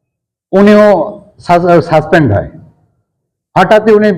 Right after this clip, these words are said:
পরিবর্তন হয়, আমার টাকার কোনো সদ্গতি করতে পারে না। তাড়াতাড়ি উনি স্যারেদের ডেকে, অন্যান্য স্যার এই এখানে উপস্থিত ছিলেন, অর্থনীতির রফিক স্যার,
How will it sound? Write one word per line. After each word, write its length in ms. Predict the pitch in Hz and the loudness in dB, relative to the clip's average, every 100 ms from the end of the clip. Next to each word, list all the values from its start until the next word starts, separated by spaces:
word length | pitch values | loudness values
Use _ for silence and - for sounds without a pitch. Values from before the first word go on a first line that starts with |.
| 180 | -2
পরিবর্তন 480 | 196 196 202 202 226 | 0 2 0 0 0
হয়, 320 | 226 233 175 226 - - _ _ _ _ _ _ | 2 2 2 -2 -10 -20 _ _ _ _ _ _
আমার 320 | 156 170 180 170 170 | -4 0 2 0 0
টাকার 340 | 175 165 170 147 | -2 0 0 0
কোনো 140 | 175 180 | -4 -4
সদ্গতি 500 | 175 156 151 156 156 | -2 -4 -2 -4 -2
করতে 280 | 151 170 - | -4 -4 -2
পারে 220 | 156 165 165 | -2 0 2
না। 120 | 185 | 0
তাড়াতাড়ি 440 | 202 180 170 170 170 170 | 2 0 0 0 0 0
উনি 140 | 175 | -2
স্যারেদের 460 | 175 151 160 170 185 151 | -4 -2 0 0 -2 0
ডেকে, 320 | 196 208 175 - - - _ _ _ _ _ - | 0 2 0 -2 -10 -20 _ _ _ _ _ -4
অন্যান্য 340 | 160 175 180 180 | -2 0 2 0
স্যার 200 | 175 185 | 0 0
এই 120 | 185 175 170 | 2 0 0
এখানে 200 | 160 175 | 0 0
উপস্থিত 440 | 180 180 180 - 165 - | 0 -2 -4 -8 -12 -2
ছিলেন, 300 | 190 185 190 190 - _ _ | 2 2 0 -4 -14 _ _
অর্থনীতির 640 | 147 160 - 185 185 196 165 | -2 -2 -2 -2 0 0 2
রফিক 260 | 180 185 - | 0 -2 -6
স্যার, 140 | - | -2